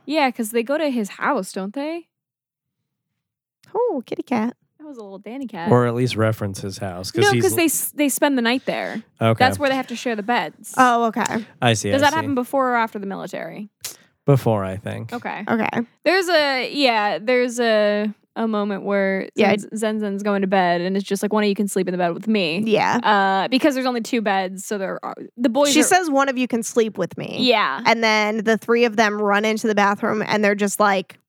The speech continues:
Speaker 2: "Wait a second.
Speaker 1: Hold on.
Speaker 3: Who's getting fucked?
Speaker 2: Who, who's gonna fuck her?"
Speaker 1: <laughs> Who's
Speaker 2: Basically.
Speaker 1: gonna, and that's
Speaker 2: And,
Speaker 1: not what she meant.
Speaker 2: uh,
Speaker 3: Gabriel
Speaker 2: you
Speaker 3: kinda looks out for Alex.
Speaker 2: Yeah, well, Alex
Speaker 3: So
Speaker 2: has looked out for Gabriel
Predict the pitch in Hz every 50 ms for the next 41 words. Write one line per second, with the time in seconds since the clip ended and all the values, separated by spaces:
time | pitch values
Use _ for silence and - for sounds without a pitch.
0 | _ _ _ - 208 208 185 - - - - - - - - - - 415 453 494
1 | 523 427 330 294 254 226 - - 208 202 202 185 185 196 196 202 202 202 - -
2 | 208 208 220 214 - - - - - - 311 330 339 349 349 - - 277 359 311
3 | 330 302 - 359 330 320 294 - 240 240 226 - - - - - 214 254 277 -
4 | - _ _ 269 311 339 - 214 240 - 262 226 - 254 262 254 254 254 247 233
5 | 208 185 - _ _ _ _ _ _ _ _ _ _ _ _ _ _ _ _ 220
6 | 240 254 269 269 277 277 285 302 247 214 208 - - 190 185 - - 220 240 262
7 | 254 247 247 247 240 240 240 240 240 240 240 - - _ _ _ 143 156 175 180
8 | - 190 180 120 214 190 160 147 139 135 135 - 143 131 123 123 120 - - 123
9 | 120 120 120 123 123 - - 123 120 117 113 113 113 113 117 - 285 349 427 415
10 | 370 302 254 294 330 339 330 330 330 339 339 349 349 - - 359 - 302 311 -
11 | - 330 311 302 - 311 285 320 320 311 262 247 214 208 202 214 214 220 254 269